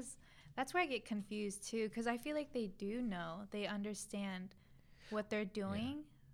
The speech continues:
Speaker 1: but they don't want to maybe accept it.
Speaker 2: Well, a, a lot of them, I don't wanna say all of them, but a lot of them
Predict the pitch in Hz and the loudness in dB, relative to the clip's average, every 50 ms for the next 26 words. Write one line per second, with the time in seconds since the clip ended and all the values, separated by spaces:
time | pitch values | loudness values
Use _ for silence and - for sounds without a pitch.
0 | - - - - - - - - - - - 220 214 208 208 - - - - - | -20 -20 -20 -20 -20 -20 -20 -20 -16 -6 0 2 2 2 0 -6 -18 -14 -6 -2
1 | 214 214 208 208 214 208 202 196 202 196 190 190 190 - - - 208 196 196 190 | 0 2 2 2 2 2 2 2 2 2 2 0 -2 -4 -4 -2 0 0 0 0
2 | 190 196 185 175 - - - - - 180 185 - - - 269 285 311 294 254 - | 0 -2 -4 -4 -6 -8 -10 -6 -6 -6 -6 -6 -6 -4 -4 -2 -2 -4 -8 -10
3 | - - - - - - - - - - - - - - - - - - - 120 | -16 -20 -20 -20 -20 -20 -20 -20 -20 -20 -20 -20 -20 -20 -20 -20 -12 0 8 12
4 | 127 139 139 131 - - - - 95 113 110 - 120 123 113 110 104 117 143 156 | 12 12 12 12 12 10 6 6 8 8 10 10 10 10 12 12 12 12 12 12
5 | 160 147 143 143 151 147 143 143 139 131 123 107 - - - - - - - - | 10 10 8 8 6 8 6 6 4 2 0 -2 -4 -8 -16 -20 -20 -20 -20 -20
6 | - - - 101 113 123 127 113 - 101 - - 82 95 104 104 85 92 82 82 | -8 2 4 4 6 6 4 4 2 2 2 4 6 6 6 6 6 4 2 2
7 | 85 85 98 95 92 90 87 85 104 120 123 113 117 110 98 90 | 2 4 6 6 6 8 8 8 8 8 8 8 8 6 4 4